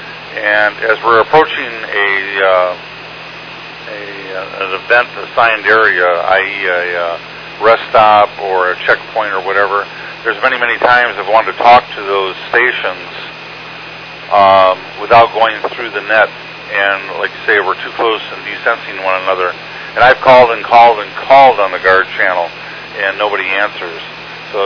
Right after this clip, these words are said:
just a reminder for those that, um, are, are out there, monitor it, because a lot of times you can get information from the, the, uh, the, uh, first aid station or the rest stop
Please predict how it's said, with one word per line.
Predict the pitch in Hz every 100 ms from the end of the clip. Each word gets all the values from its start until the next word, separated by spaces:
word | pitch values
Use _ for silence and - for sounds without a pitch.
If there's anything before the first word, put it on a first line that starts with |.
| 98
just | 110
a | 101
reminder | 98 98 104 117 117 98 90 87 -
for | 92
those | 98 98 92 92
that, | 90 - 101
um, | 92 90 90 - -
are, | 92
are | 90 - 90 92
out | 110 123 -
there, | 92 90 90 - - - - -
monitor | 113 143 120 92 90 90
it, | - - - - -
because | - 101
a |
lot | 110 135
of | -
times | 113 95
you | 101
can | 101 101
get | 104 - -
information | 117 110 104 113 117 - 110 107
from | 101
the, | 98 98 98 - - - - -
the, | 101 95 95
uh, | 92 90
the, | 87 - - - - - 95
uh, | 92 - -
first | 127 -
aid | 127 117 -
station | 120 117 - 120
or | 98
the | 98
rest | 110 -
stop | 107